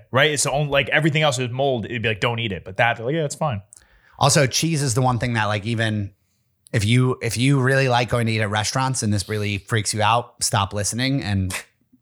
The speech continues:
Speaker 2: fast forward fifteen seconds. Cheese at, like, restaurants, you just cut the mold off and keep using the rest of the cheese.
Speaker 1: I believe that.
Speaker 2: Like, if cheese gets moldy.
Speaker 1: Yeah.
Speaker 2: Because it's like
Speaker 1: You can't waste it. Yeah.
Speaker 2: Exactly.
Speaker 1: Yep.
Speaker 2: But it's the only thing really you do that with.
Speaker 1: Yeah, you can't do that with meat.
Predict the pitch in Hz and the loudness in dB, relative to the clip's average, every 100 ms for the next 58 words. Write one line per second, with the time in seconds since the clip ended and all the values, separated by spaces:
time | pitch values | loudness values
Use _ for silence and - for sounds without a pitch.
0 | _ - 101 - 110 107 131 147 135 147 | _ 2 2 2 0 0 -2 0 0 0
1 | 143 180 190 - - _ _ - - 135 | 0 0 0 -4 -12 _ _ -4 2 4
2 | 143 120 107 110 95 110 107 - 143 156 | 4 2 2 -2 -4 -4 -4 -2 -2 0
3 | 180 - _ _ - 120 98 - 117 107 | 0 -4 _ _ 0 0 2 0 0 0
4 | 98 87 85 76 90 87 92 92 85 90 | 0 -2 -4 -8 -12 -12 -10 -10 -12 -10
5 | 90 90 - 90 - 52 - _ _ _ | -8 -8 -10 -12 -14 -14 -18 _ _ _
6 | _ _ _ - - 98 80 80 87 - | _ _ _ -2 0 0 -4 -8 -12 -2
7 | 107 101 - 107 92 98 - 95 92 107 | 0 0 -2 -6 -4 -6 -4 -4 -4 -6
8 | 113 - 117 101 92 - _ - 113 120 | -6 -2 0 0 -2 -10 _ -6 0 2
9 | 101 98 98 139 139 117 113 110 - 98 | 2 -2 0 0 2 0 0 -4 -8 -8
10 | 98 104 85 98 90 65 - _ _ 85 | -4 -2 2 0 0 -10 -16 _ _ -4
11 | - 123 113 131 135 131 120 123 110 101 | 2 2 2 0 0 0 -2 -2 0 0
12 | 98 95 95 85 87 80 - _ _ _ | 0 -2 -4 -6 -6 -10 -16 _ _ _
13 | _ _ _ 113 107 101 147 120 98 92 | _ _ _ 2 2 4 2 2 -2 -4
14 | 107 92 | -8 -10